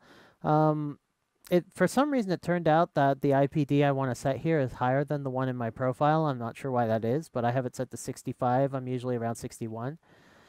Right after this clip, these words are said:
Um, zoom makes the screen smaller or larger, so I'm at seventy percent right now. If I bring it up to a hundred percent,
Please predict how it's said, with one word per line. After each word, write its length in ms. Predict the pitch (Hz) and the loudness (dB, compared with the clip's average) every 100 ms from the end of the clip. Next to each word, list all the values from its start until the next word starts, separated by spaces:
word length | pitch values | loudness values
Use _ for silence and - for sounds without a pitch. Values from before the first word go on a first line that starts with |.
| _ _ _ _ _ _ _ | _ _ _ _ _ _ _
Um, 500 | 131 139 139 135 131 _ _ _ _ _ _ _ _ _ _ _ _ - 151 | 0 2 2 0 -6 _ _ _ _ _ _ _ _ _ _ _ _ -18 -8
zoom 400 | 131 214 247 220 | 2 2 4 2
makes 220 | 165 - | 0 -2
the 100 | - | -14
screen 500 | - - 156 151 147 | -6 0 2 2 -2
smaller 560 | - 151 147 170 180 135 | -2 2 4 4 4 2
or 80 | |
larger, 460 | 131 135 135 113 120 | 4 4 4 0 -4
so 140 | - | -4
I'm 80 | 143 | -4
at 80 | 123 | -4
seventy 320 | - 202 226 | -2 -2 -2
percent 340 | - 127 131 98 | -4 -4 -6 -6
right 180 | 113 | -10
now. 300 | - 135 117 | -4 -4 -2
If 100 | 127 | -4
I 60 | 143 | -4
bring 160 | 127 156 | -2 0
it 80 | |
up 160 | 160 - | 0 -2
to 200 | - 151 | -6 -6
a 120 | 95 | -6
hundred 280 | 120 170 185 | -6 -4 -4
percent, 460 | - 131 123 117 | -4 -6 -6 -10